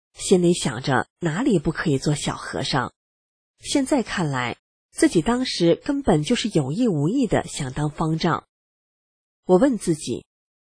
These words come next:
为什么别的同修都能默默配合，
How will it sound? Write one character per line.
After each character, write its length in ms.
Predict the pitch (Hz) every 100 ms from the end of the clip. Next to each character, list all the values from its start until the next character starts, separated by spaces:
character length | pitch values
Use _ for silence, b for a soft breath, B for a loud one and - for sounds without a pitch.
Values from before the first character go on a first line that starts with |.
| _
为 120 | 330 320
什 140 | 233
么 80 | 240
别 200 | 185 170
的 100 | 285
同 260 | - 180
修 340 | 180 180 170 -
都 180 | - 302
能 160 | 247 175
默 160 | 214
默 160 | 180 160
配 240 | - 190
合， 420 | 156 - 127 127